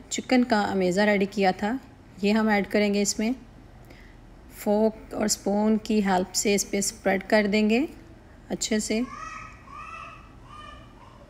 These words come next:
बहुत मज़े के सैंडविच बने, मेरे बच्चों ने बहुत खुशी से खाए। आप भी ट्राई कीजिएगा अपनी फैमिली के साथ,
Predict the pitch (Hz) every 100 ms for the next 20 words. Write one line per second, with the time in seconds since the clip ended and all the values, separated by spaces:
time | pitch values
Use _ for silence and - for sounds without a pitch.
0 | - - 659 698 831 - - 719 - -
1 | - - - - - 202 208 220 196 185
2 | 196 208 226 220 208 208 208 208 202 208
3 | 202 190 185 185 185 180 180 196 208 202
4 | 220 196 214 - 202 202 214 - - -
5 | - - - - - 170 175 208 226 220
6 | 214 208 214 208 214 208 208 202 190 190
7 | 196 196 208 208